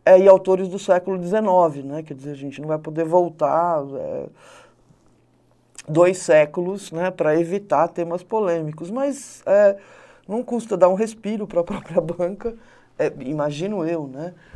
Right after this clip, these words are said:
que essa possa, possa ser uma possibil-, que esta seja uma possibilidade, e voltar pra temas que são consolidados de história, que exigem uma certa erudição,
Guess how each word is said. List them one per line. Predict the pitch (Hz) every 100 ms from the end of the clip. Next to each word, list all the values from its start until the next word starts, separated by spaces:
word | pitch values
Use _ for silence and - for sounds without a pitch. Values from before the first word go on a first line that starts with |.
| - _
que | -
essa | 151 - 139
possa, | 151 156 156
possa | - 165 160 160
ser | 165
uma | 160
possibil-, | 160 160 165 156 -
que | 170
esta | 190 185 185
seja | - 185 180
uma | 185 175
possibilidade, | 180 180 175 185 160 160 160 190
e | 247
voltar | 240 277 269 208 202
pra | 214 226
temas | 220 196 202 196
que | -
são | 190 202
consolidados | 190 202 208 220 202 175 202 190 190
de | 190
história, | - - 180 190 196 196 202 - - - _ _
que | -
exigem | 202 185 190 160 208 196 202
uma | 196 190
certa | - 180 180
erudição, | 170 185 233 277 214 202 208 226